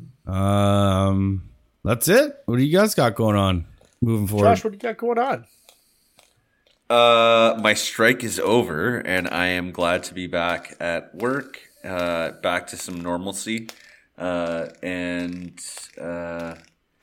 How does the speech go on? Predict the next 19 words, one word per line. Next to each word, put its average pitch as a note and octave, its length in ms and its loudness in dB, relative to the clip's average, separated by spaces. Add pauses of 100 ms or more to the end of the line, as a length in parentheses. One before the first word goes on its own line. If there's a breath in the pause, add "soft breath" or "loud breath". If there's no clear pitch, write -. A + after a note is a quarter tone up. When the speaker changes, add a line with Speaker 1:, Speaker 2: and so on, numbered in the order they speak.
(340)
Speaker 3:
ordered F2 260 -6
a E2 60 -12
couple F2 240 -8
pairs F2 300 -6
of E2 60 -14
shoes, - 640 -12 (160)
waiting E2 220 -8
for E2 100 -18
those E2+ 220 -8
to - 80 -16
come F2 240 -10
in, F2+ 160 -6
and E2+ 240 -12
getting G2 180 0
the G2 100 -4
deck G2+ 300 -2
done F#2 240 -2
soon. F2 340 -8
So F2 320 -6